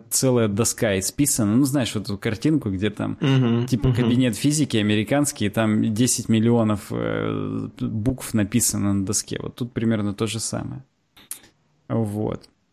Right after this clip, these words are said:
Speaker 1: Ну, другие шутки, типа, говорят, что до изобретения Stack Overflow приходилось задавать вопросы живым людям.
Speaker 2: Отвратительно.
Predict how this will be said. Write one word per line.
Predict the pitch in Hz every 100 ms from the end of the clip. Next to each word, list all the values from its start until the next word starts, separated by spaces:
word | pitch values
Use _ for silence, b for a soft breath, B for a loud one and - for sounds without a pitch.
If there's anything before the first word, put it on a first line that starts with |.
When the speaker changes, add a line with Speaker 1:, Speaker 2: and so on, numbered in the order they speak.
| _ _ _ _ - -
Speaker 1:
Ну, | 180 170
другие | 113 127 135 143
шутки, | 120 - 131 -
типа, | 104 104
говорят, | 101 120 120 127 127
что | -
до | 110
изобретения | 113 113 107 110 135 127
Stack | 113 - 120
Overflow | 117 107 110 - 139 170
приходилось | 123 104 117 123 127
задавать | 104 107 117 110
вопросы | 107 120 131 113
живым | 95 113 117
людям. | 107 104 98 110 113 _ - B B B B B B - -
Speaker 2:
Отвратительно. | 147 131 127 123 113 117